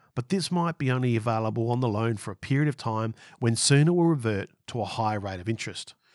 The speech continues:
The banks will also offer discounts off certain rates to particular clients or segments of the marketplace. And this is often true for, say, the medical profession, who the bank views as being less risky, hence more desirable clients,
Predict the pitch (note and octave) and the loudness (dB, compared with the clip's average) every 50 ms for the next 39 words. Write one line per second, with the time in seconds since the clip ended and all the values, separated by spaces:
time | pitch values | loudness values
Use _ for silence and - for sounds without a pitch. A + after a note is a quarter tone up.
0 | _ _ _ _ _ _ _ _ - C#3+ C#3 D3 B2+ - - G3+ B3+ B3+ - - | _ _ _ _ _ _ _ _ -4 2 2 2 2 2 -2 -2 -2 -2 -4 -6
1 | A3+ A3+ A3+ G3+ F3 F3 C#3+ - - D3+ C#3+ - - B2+ B2 - A#2+ A2 - - | -4 -4 -2 0 0 0 0 0 0 0 0 0 -2 -4 -2 -2 -6 -6 -2 -2
2 | C3+ - - - A2+ G2+ F#2+ G2+ G#2 - - - A#2+ A2+ - - - D#3 E3 F3+ | -2 0 0 -2 -4 -4 -4 -6 -8 -8 -4 -2 -2 -2 -2 -2 0 2 2 2
3 | G3 F3 D#3 C#3 A#2 G#2 G#2 - - - - _ - - _ _ - - E3 - | 2 0 0 0 0 0 -2 -6 -10 -14 -16 _ -20 -20 _ _ -2 -2 0 0
4 | E3 - - - D#3+ - - F#3 F#3 F3 - - - B2 A2 G#2+ G#2+ A2 - - | 0 -2 -2 -6 -6 -4 -2 -2 -2 -2 -4 -2 -2 -2 0 0 -2 -4 -6 -10
5 | - _ - C#3+ C3+ - - - A#2 G2 G#2 G2+ G2 - G#2+ F#2+ F2+ G#2 A2+ A#2 | -12 _ -2 -2 -2 -2 -2 -4 -4 -4 -4 -6 -6 -6 -8 -6 -4 -2 0 0
6 | A#2 - - - - F#2+ F#2 F#2+ G2+ - - - _ _ _ _ _ - - - | 0 -2 -4 -10 -8 -8 -8 -8 -10 -12 -12 -14 _ _ _ _ _ -20 -20 -20
7 | - - - - - D#3+ F#3+ A3+ A3+ - C#4 A3 A#3 G#3 - F#3+ E3+ D3+ - D#3+ | -20 -20 -10 -2 0 2 2 2 2 0 0 0 0 -2 0 -2 -2 -2 0 0
8 | D3+ C#3 - C#3 - - C3 A#2+ A#2+ A#2+ A2+ - - - - - A#3 B3+ A#3+ A#3+ | 0 0 -2 -4 -4 -2 -2 0 0 0 -2 -2 -6 -20 -14 -6 -2 0 2 2
9 | B3 A#3+ A3 D#3+ D#3 C#3+ - B2 G#2 - A2 G2 - - G2+ E2 D#2 - _ _ | 2 2 2 2 0 -2 -2 -2 -2 -2 -2 -2 -2 -4 -8 -10 -12 -16 _ _
10 | _ - - C3 B2 B2+ A2 A2 A2 B2+ B2+ D#3+ G3 G3 C3+ A#2 B2 A2+ G#2+ G#2 | _ 0 2 2 4 2 0 -2 -2 0 0 0 0 -2 -4 -2 -2 0 0 0
11 | A#2+ A2+ G#2+ - - G2+ F#2 F#2 F2+ F#2 A2 D3 D3 - - B2 G#2+ - - - | -2 -4 -4 -4 -6 -6 -6 -4 -4 0 0 0 0 0 -2 -4 -6 -6 -4 -4
12 | G#2+ C3 D3+ D#3 _ _ _ _ - - C#3 C3 - - B2 B2+ C#3 D#3+ D#3 D#3 | -4 -4 -4 -8 _ _ _ _ -4 0 0 0 0 2 2 4 4 4 4 4
13 | C3 A#2 A2 G#2 G#2 G#2+ G#2 G#2+ G2+ F#2+ - - C3 C3 B2+ A2 F#2+ - - - | 2 2 0 0 -2 -4 -4 -4 -6 -8 -4 -2 2 2 2 2 2 -2 -8 -10
14 | - | -12